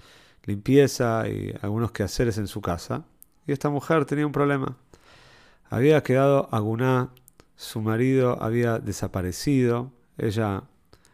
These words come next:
por supuesto, mientras tanto estaba en un limbo, no podía casarse con otra persona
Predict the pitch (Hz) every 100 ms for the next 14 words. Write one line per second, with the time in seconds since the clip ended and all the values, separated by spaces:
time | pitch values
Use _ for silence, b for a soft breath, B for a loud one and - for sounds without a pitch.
0 | b _ 95 98 123 - 110 104 101 -
1 | 117 120 110 107 107 - 117 110 101 101
2 | 123 127 113 110 - _ _ _ 107 110
3 | 113 98 - 110 101 101 95 98 95 98
4 | - 131 123 113